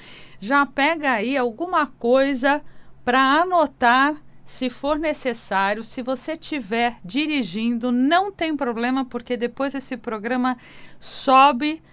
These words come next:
pros canais da Vibe, Rádio Vibe Mundial e pro meu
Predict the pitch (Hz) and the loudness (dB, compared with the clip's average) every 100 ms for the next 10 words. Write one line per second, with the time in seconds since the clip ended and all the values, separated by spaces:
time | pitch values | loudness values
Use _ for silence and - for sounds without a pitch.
0 | - _ _ 254 311 - 311 277 240 240 | -20 _ _ 0 0 0 2 4 4 4
1 | 240 254 - - 220 233 - 196 165 233 | 4 0 -4 -4 2 4 2 -4 0 2
2 | 214 185 190 170 - 214 262 311 277 254 | 2 -2 -8 -10 -14 0 2 2 -2 -6
3 | - 196 165 247 294 262 269 254 233 233 | -8 -18 0 4 4 2 0 2 0 2
4 | 220 311 - 370 392 - 381 285 254 277 | 4 4 2 -6 -6 0 2 4 6 4
5 | 311 | 2